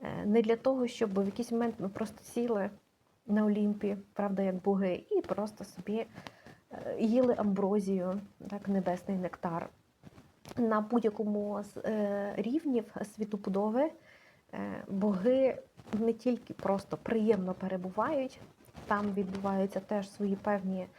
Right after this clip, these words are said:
непрості процеси, і не всі ми з вами вищими аспектами, тільки приємна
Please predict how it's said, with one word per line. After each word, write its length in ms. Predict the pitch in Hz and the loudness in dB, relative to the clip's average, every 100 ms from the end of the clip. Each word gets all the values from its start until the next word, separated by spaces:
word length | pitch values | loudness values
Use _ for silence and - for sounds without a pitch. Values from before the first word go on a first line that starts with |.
| - - - - | -20 -20 -6 2
непрості 460 | 208 208 196 - | 2 2 -4 -6
процеси, 920 | 202 202 196 - 233 277 - 196 - - - | -6 -4 -2 0 0 0 -4 -4 -4 -6 2
і 120 | 247 | 6
не 100 | 240 | 6
всі 240 | 233 - | 4 2
ми 100 | 233 | 0
з 100 | 226 | 2
вами 400 | 214 220 208 202 | 2 4 4 2
вищими 460 | 180 214 214 202 202 | 0 -2 -2 -4 -4
аспектами, 580 | 202 - 214 214 214 208 | -6 -6 -6 -4 -6 -6
тільки 340 | 202 220 214 202 | -2 -4 -2 -6
приємна 680 | - 220 214 214 202 190 | -2 2 4 2 2 0